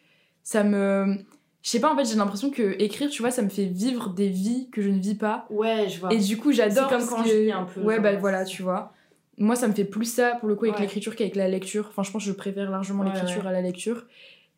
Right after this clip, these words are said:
Speaker 1: Et, euh, et du coup, je sais pas, et m-, juste mettre des beaux mots et créer des beaux trucs, je suis en mode, waouh, je suis capable d'écrire ça. Et,
Speaker 2: Ouais,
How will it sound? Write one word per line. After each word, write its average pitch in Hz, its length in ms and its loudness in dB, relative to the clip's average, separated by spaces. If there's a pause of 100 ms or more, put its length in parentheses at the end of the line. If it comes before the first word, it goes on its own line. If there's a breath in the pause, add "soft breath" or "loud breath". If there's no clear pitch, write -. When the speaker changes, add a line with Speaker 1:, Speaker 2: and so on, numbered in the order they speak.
Speaker 1:
Et, 196 160 2
euh, 175 640 0 (120)
et 196 60 2
du 190 140 0
coup, 320 140 4
je 330 40 2
sais 220 120 2
pas, 285 160 4
et 220 40 4
m-, 214 240 2
juste 247 200 -2
mettre 254 220 2 (280)
des 196 200 2
beaux 226 200 2
mots 277 380 4
et 208 140 2
créer 254 260 0
des 220 100 2
beaux 208 180 2
trucs, 302 240 -2
je - 40 -8
suis 240 80 -2
en 202 40 2
mode, 185 120 0
waouh, 247 200 2
je 247 60 -6
suis - 80 -8
capable 214 320 -2
d'écrire 196 320 -6
ça. 269 380 2
Et, 202 120 2
Speaker 2:
Ouais, 214 180 0